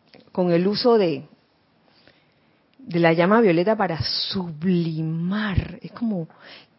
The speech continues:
que, que se evapore aquello que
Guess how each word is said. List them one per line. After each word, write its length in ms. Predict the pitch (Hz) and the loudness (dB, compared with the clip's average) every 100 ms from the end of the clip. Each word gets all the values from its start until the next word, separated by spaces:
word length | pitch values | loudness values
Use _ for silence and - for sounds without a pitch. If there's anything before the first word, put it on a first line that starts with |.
| _ _ _ _ _ | _ _ _ _ _
que, 420 | 185 170 165 180 _ 160 - | -6 -2 -2 -4 _ -20 -10
que 160 | - | -8
se 140 | 165 180 | 0 4
evapore 680 | 170 165 208 233 233 254 269 | 4 4 6 8 8 6 2
aquello 760 | - - - 226 214 220 269 311 _ - _ | -6 -6 2 2 4 2 0 -2 _ -20 _
que 480 | - 185 160 151 | -8 -4 -4 -6